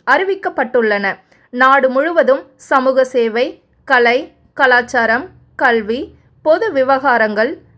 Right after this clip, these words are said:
மற்றும் பிற துறைகளில் சிறப்பான பங்களிப்பை வழங்கிய மொத்தம் நாற்பத்தைந்து சாதனையாளர்கள் இந்த விருதுகளுக்கு தேர்ந்தெடுக்கப்பட்டுள்ளனர். இந்தியாவின் மிக உயரிய குடிமை விருதுகளில் ஒன்றான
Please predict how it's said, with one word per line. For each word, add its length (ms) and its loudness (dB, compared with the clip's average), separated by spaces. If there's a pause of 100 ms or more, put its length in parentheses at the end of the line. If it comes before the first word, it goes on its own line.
மற்றும் 460 -4 (200)
பிற 240 0
துறைகளில் 600 0 (140)
சிறப்பான 600 -2
பங்களிப்பை 640 -2
வழங்கிய 480 -2
மொத்தம் 400 -4
நாற்பத்தைந்து 800 0
சாதனையாளர்கள் 840 -2 (200)
இந்த 240 -4
விருதுகளுக்கு 640 0 (120)
தேர்ந்தெடுக்கப்பட்டுள்ளனர். 1200 -4 (460)
இந்தியாவின் 560 -2
மிக 300 -2
உயரிய 640 -4
குடிமை 460 -4
விருதுகளில் 560 0
ஒன்றான 440 -2